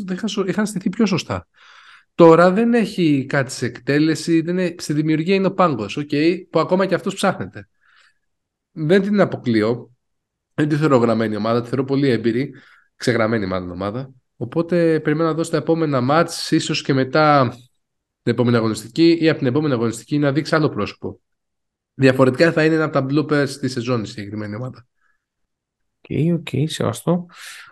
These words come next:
Speaker 2: Αντώνη, κάποιο άλλο σχόλιο; Πώς είναι; Οκ, οκ. Λοιπόν, επόμενο παιχνίδι, Φενέρ Ερυθρός Αστέρας.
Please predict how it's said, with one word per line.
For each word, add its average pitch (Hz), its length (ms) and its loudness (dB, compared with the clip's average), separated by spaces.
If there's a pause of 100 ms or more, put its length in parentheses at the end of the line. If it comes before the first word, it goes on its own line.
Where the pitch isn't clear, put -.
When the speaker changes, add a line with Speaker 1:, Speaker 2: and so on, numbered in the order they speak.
Speaker 2:
Αντώνη, 160 300 10
κάποιο 165 220 6
άλλο 165 100 8
σχόλιο; 180 600 4 (560)
Πώς - 140 -18
είναι; 165 240 -6 (420)
Οκ, 139 280 0
οκ. 110 160 -8 (600)
Λοιπόν, 226 240 8
επόμενο 233 320 8
παιχνίδι, 262 360 8
Φενέρ 233 440 8
Ερυθρός 190 440 4
Αστέρας. 254 580 2